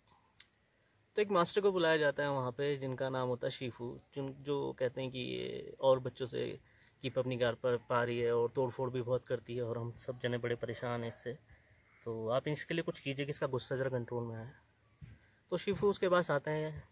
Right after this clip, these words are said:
तो मिलते हैं उससे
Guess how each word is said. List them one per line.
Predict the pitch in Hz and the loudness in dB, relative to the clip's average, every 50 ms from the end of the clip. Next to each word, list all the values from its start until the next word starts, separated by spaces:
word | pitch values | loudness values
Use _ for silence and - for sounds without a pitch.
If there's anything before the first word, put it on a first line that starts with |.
| _ - | _ -4
तो | 143 139 135 131 127 120 110 - _ _ _ _ _ _ - _ _ _ _ _ _ _ _ _ _ _ _ _ _ _ _ _ _ - 139 | -4 -2 -2 -4 -4 -6 -8 -10 _ _ _ _ _ _ -20 _ _ _ _ _ _ _ _ _ _ _ _ _ _ _ _ _ _ -4 -2
मिलते | 147 156 160 208 | 0 2 6 6
हैं | 208 214 | 6 6
उससे | 214 202 - 190 202 | 6 4 2 0 0